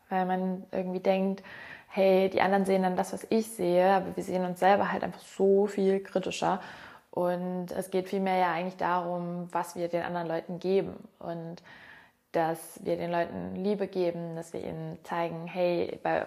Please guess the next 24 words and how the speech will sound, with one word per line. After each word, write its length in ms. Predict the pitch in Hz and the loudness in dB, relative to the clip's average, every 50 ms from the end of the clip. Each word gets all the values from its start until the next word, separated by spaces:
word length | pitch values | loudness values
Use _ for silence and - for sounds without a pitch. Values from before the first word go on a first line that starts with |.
| - - | -4 -6
bei 120 | - - 175 | -4 -2 0
mir 160 | 175 180 175 | 0 0 -2
bist 140 | - - - | -2 -6 -10
du 40 | - | -10
gut 160 | 175 - - | -6 2 4
aufgehoben 760 | 147 185 185 - - 180 160 180 165 165 156 160 160 160 160 | 6 6 6 4 -2 -2 0 2 2 2 2 0 -4 -6 -6
und 280 | - 151 156 156 160 - - - - - - - _ - | -6 -6 -6 -8 -10 -12 -14 -14 -14 -16 -16 -18 _ -2
du 520 | 180 180 175 165 165 165 160 - 104 - - | 0 2 2 2 2 0 -2 -4 -6 -8 -8
kannst, 260 | - - 180 170 - | -6 -4 -4 -4 2
wer-, 160 | 175 180 - - | 4 4 4 4
ich 140 | 170 - | 0 -2
bin 140 | - 175 175 - | -6 -6 -4 -4
komplett 360 | - 175 - 185 180 180 - | -4 -2 0 -2 -2 4 4
wertfrei." 960 | 185 190 196 202 196 - - - - - - 180 185 190 190 185 180 175 175 - | 6 6 6 6 4 -2 -10 -16 -16 -8 -2 2 2 4 4 2 2 0 -2 -2
Und 140 | 175 170 165 | -4 -4 -4
das 140 | 190 190 - | -4 -4 -4
sind 160 | 196 185 175 | -6 -6 -2
so, 160 | 180 175 165 | -2 -2 0
wo 60 | 170 | 0
ich 140 | 175 175 - | -2 -4 -4
mir 60 | 180 | -6
denke, 300 | 175 175 175 175 175 180 | -6 -6 -6 -6 -8 -8
ja, 280 | 180 185 180 180 185 185 185 - - - - - - - _ _ _ | -6 -4 -2 -2 -4 -6 -8 -14 -20 -20 -20 -20 -20 -20 _ _ _
dann 420 | - 190 185 185 185 185 185 190 | -6 -4 -4 -2 -4 -4 -6 -8